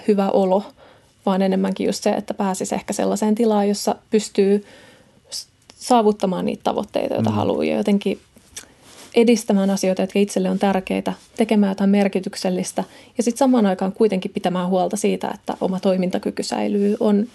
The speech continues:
Speaker 1: tarpeeksi hyvä olo, että pystyy. Enkä nyt tarkoita, että kaiken tavoitteena olisi vaan saada tehtyä vaikka töitä tai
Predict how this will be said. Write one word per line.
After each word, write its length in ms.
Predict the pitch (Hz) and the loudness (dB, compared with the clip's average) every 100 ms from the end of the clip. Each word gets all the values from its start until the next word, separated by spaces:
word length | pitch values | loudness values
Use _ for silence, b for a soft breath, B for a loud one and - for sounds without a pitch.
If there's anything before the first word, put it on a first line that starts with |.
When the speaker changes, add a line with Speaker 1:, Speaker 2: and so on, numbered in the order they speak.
| - | -6
Speaker 1:
tarpeeksi 580 | - 233 226 190 - - | 0 2 2 0 -6 -6
hyvä 140 | - - | -4 -2
olo, 220 | - 208 - b b b _ _ | -4 -6 -8 b b b _ _
että 220 | 196 196 208 | -6 -4 -4
pystyy. 440 | 180 - - 196 | -6 -4 -4 -2
Enkä 220 | - 240 | 2 4
nyt 140 | 240 240 | 4 4
tarkoita, 320 | 240 226 202 | 0 0 -2
että 120 | 190 | -2
kaiken 320 | 220 208 196 | 0 0 0
tavoitteena 520 | 190 202 196 - 185 175 | 0 0 0 -2 -4 -2
olisi 200 | 190 - | -4 -2
vaan 160 | 185 | -4
saada 260 | 185 185 180 B B B | -2 -2 -4 B B B
tehtyä 340 | 208 196 185 | -2 0 0
vaikka 200 | 185 - | 0 -4
töitä 320 | 208 185 175 180 | 0 0 0 -2
tai 340 | 185 214 190 | -2 -2 -2